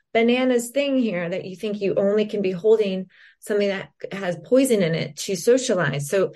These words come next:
I'm all over the map too, but it's like, it's interesting how we both came to this space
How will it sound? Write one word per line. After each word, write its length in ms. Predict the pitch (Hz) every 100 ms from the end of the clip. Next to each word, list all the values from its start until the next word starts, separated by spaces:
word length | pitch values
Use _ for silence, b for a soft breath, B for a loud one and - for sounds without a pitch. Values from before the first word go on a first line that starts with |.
| B B B B B B B _ _ -
I'm 220 | 247 254
all 140 | 208
over 180 | 190 180
the 60 | 180
map 280 | 180 170 -
too, 280 | 240 240
but 280 | 220 175 -
it's 320 | 175 - -
like, 140 | 233 208
it's 300 | 208 - - -
interesting 500 | 233 240 240 220 208
how 180 | 202 202
we 280 | 196 190 143
both 360 | 208 196 -
came 520 | - 214 208 196 190 170
to 140 | 220
this 280 | 185 185 -
space 920 | - - - 226 208 180 185 - -